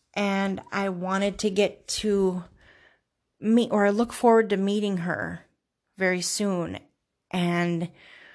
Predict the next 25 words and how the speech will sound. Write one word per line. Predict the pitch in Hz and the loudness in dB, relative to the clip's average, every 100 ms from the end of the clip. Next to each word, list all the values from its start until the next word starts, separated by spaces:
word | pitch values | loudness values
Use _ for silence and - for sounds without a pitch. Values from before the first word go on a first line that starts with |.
| - _ _ _ _ _ _ _ _ _ _ _ _ _ | -20 _ _ _ _ _ _ _ _ _ _ _ _ _
um, | 185 180 180 175 175 160 - _ _ 196 | -4 -2 -2 -4 -4 -8 -18 _ _ 0
just, | 214 - 139 | 0 2 -2
I, | 147 - - _ 190 _ _ - - | -2 -6 -12 _ -20 _ _ -12 0
I | 196 | 0
wanted | 190 202 220 208 | 2 0 0 0
her | 220 214 | 0 0
to | 220 | 0
do | 190 196 | 0 2
well | 175 185 202 | 4 4 4
in | 214 208 | 2 0
life, | 208 220 220 - - | 0 -2 -4 -12 -12
so | - 180 | -4 0
I'm | 151 170 175 | 2 0 0
leaving | 190 196 202 | 0 -2 -4
her | 175 196 185 | -2 0 0
with | 175 160 | 0 -2
this | 123 - | -6 -8
trust | - 202 202 - | -2 0 0 -4
fund, | 196 180 180 180 - - - - - | -4 -2 -2 -6 -12 -20 -20 -16 -2
a | |
new | 175 190 | 2 2
wardrobe, | 185 175 175 175 165 160 - | 4 4 4 2 2 0 -4
and | 170 160 165 - - _ - | -2 -2 -2 -8 -18 _ -10
keys | - 202 190 - | -4 -2 -2 -4
to | - 185 175 160 | -4 0 0 0